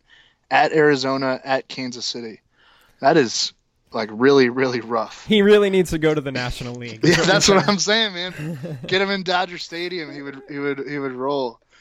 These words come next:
Speaker 1: I think
Speaker 2: Yeah.
Speaker 1: he, I think he, with him, you're just selling too low, and the, the peripheral, the peripheral numbers are good enough that you can expect him to pitch better than he has,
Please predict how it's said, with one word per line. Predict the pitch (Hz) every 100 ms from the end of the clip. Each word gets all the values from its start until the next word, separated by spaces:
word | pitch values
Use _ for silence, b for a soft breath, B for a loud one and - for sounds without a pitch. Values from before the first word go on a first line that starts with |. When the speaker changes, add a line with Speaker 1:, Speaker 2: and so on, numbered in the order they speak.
| b
Speaker 1:
I | 165
think | 180 240 220
Speaker 2:
Yeah. |
Speaker 1:
he, | 170
I | 190
think | 233 220
he, | 208 - 180
with | 185
him, | 185 185
you're | 180
just | 165 165 -
selling | 156 160 160
too | 165 147
low, | 131 135 139 147 _ _ _ _ _ 151
and | 156
the, | 147 143 156
the | 160
peripheral, | - 151 156 170 165 170 160 160
the | 156
peripheral | - 151 160 180 165
numbers | 156 160 160 147
are | 139
good | 139 143
enough | 139 139 - -
that | 123 113 -
you | 147
can | - 135
expect | 123 - - 135 127 - - -
him | 147 143
to | 139
pitch | 123 139 -
better | 123 127 143
than | 135 131
he | 123
has, | 117 127 147 185 -